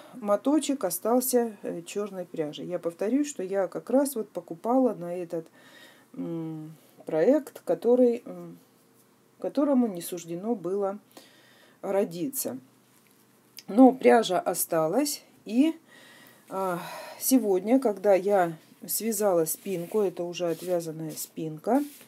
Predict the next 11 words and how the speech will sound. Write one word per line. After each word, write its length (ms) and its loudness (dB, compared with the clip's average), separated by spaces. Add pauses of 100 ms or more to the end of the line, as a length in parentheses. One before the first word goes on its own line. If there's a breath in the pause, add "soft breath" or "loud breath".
(1000 loud breath)
от, 300 2
э, 380 4
вот 260 -2
этой 240 0
вот, 260 -6
э, 300 -6
модели. 680 -4 (160)
Ну, 80 -16
конечно 460 -6
же, 120 -10
будет 340 -10